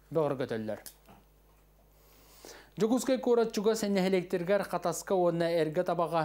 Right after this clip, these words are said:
бөхөлегер эбе кытылын, э, синнер болан, эбе кытылы синнер болан кыһалгаламыттара быдан наата. Өркөмнәк турусу оннуттан сыгарыян быйыл берге бөгөргөтүгө хүббе бес миллион көрүллән.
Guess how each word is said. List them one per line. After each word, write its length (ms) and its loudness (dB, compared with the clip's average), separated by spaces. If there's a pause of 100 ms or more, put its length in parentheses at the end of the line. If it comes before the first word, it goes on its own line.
бөхөлегер 760 0
эбе 220 0
кытылын, 640 -2
э, 60 0
синнер 420 -2
болан, 460 -2
эбе 180 -2
кытылы 240 0
синнер 320 -2
болан 320 0 (420)
кыһалгаламыттара 880 0
быдан 300 0
наата. 480 0 (400)
Өркөмнәк 640 2
турусу 600 2
оннуттан 540 0
сыгарыян 720 0
быйыл 280 2
берге 440 0
бөгөргөтүгө 640 -2
хүббе 320 -2
бес 260 -2
миллион 380 0
көрүллән. 480 0